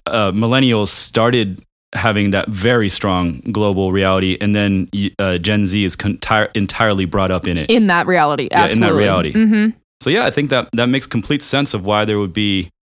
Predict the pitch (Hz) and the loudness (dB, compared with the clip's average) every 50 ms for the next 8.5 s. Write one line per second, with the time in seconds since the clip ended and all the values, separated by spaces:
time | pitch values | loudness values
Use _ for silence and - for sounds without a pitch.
0 | _ _ _ _ - 104 101 98 92 90 87 82 - - 151 170 170 151 - 175 | _ _ _ _ -8 -4 -2 0 0 0 -2 -4 -4 -2 0 0 0 2 0 0
1 | 170 202 143 123 120 104 98 - - - - 117 110 98 90 - - 120 95 78 | -2 -2 -2 -2 -2 -2 -2 -4 -6 -8 -6 -6 -4 -4 -6 -6 -4 -4 -4 -2
2 | 78 104 120 113 - 95 82 80 95 92 87 90 92 98 98 98 92 78 98 - | -2 -2 -2 0 -2 -4 -4 -4 -4 -4 -2 -2 -2 -2 0 0 -2 0 2 2
3 | - 185 311 277 - 339 - - - _ - - 123 120 156 151 143 135 - 302 | 2 4 2 2 2 0 -2 -2 -6 _ -4 -4 0 2 2 2 2 2 2 2
4 | 294 - 143 117 - 247 220 208 190 185 180 143 139 131 - - 135 131 117 - | 2 2 2 2 2 2 4 4 4 2 2 0 0 -2 0 0 0 0 0 0
5 | 135 135 139 123 104 98 147 143 - 127 123 120 113 107 107 104 - - - 120 | 0 0 0 0 0 0 -2 0 0 0 0 0 0 0 0 -2 -4 -6 -4 -2
6 | 107 104 98 92 - 120 117 107 110 98 95 92 - 110 104 113 120 117 101 101 | -2 0 -2 -2 -2 -2 -2 0 0 -2 -2 -4 -2 -2 0 2 2 2 0 0
7 | 98 90 85 - - - 110 - - 95 98 101 - 107 95 - 110 98 - 104 | -2 -2 -2 -4 -4 -6 -6 -6 -6 -6 -6 -4 -4 -4 -4 -2 -4 -4 -4 -2
8 | 101 104 101 95 98 87 92 92 85 - | -2 -2 -2 -2 -4 -4 -4 -4 -6 -8